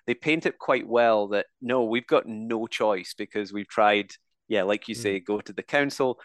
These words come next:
Speaker 1: we've tried to go to the tabloids, and we're
Speaker 2: They
Speaker 1: just
Speaker 2: went
Speaker 1: getting
Speaker 2: on
Speaker 1: laughed at.
Speaker 2: local, they went on local television as well, didn't they? Um, and I think they said they got the, the backlash they got from that was essentially the same, which was
Speaker 1: Yeah.
Speaker 2: like, uh, "You're just making this up." Oh yeah,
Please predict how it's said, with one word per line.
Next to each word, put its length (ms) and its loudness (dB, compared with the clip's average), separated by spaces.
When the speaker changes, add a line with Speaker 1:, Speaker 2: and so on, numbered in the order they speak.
Speaker 1:
we've 140 -6
tried 300 2
to 60 -10
go 160 -2
to 160 -10
the 280 0
tabloids, 960 2
and 160 -2
we're 60 0
Speaker 2:
They 100 2
Speaker 1:
just 100 2
Speaker 2:
went 120 4
Speaker 1:
getting 60 -2
Speaker 2:
on 60 2
Speaker 1:
laughed 300 2
at. 200 4
Speaker 2:
local, 340 -2
they 100 0
went 120 -2
on 120 -4
local 280 -4
television 520 -10
as 140 -12
well, 140 -8
didn't 200 -16
they? 160 -12
Um, 480 -8
and 120 -14
I 40 -12
think 200 -14
they 80 -12
said 240 -12
they 100 -10
got 180 -14
the, 140 -18
the 100 -14
backlash 560 -10
they 80 -10
got 200 -12
from 200 -16
that 200 -12
was 120 -20
essentially 460 -14
the 100 -16
same, 420 -14
which 200 -20
was 180 -12
Speaker 1:
Yeah. 20 -10
Speaker 2:
like, 340 -12
uh, 200 -14
"You're 120 -4
just 140 -8
making 320 0
this 180 2
up." 300 2
Oh 180 -10
yeah, 400 -10